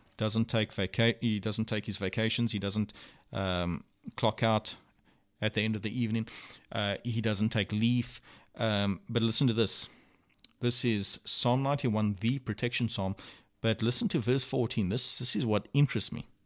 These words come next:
So, once again, the whole psalm of Psalm ninety-one is all on protection.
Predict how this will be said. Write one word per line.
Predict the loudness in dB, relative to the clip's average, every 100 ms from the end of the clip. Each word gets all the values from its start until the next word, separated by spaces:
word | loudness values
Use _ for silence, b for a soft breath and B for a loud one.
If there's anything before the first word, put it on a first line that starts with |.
| -20 B B B B B
So, | 0 8 10 8 6
once | 4 2 4
again, | 4 4
the | 2
whole | 2 4 6 4
psalm | 4 4 4 2
of | 2
Psalm | 2 4
ninety-one | 4 2 0 0 0
is | 0 -2 -2
all | 2 2 2 0
on | 0 -2
protection. | -6 0 2 2 2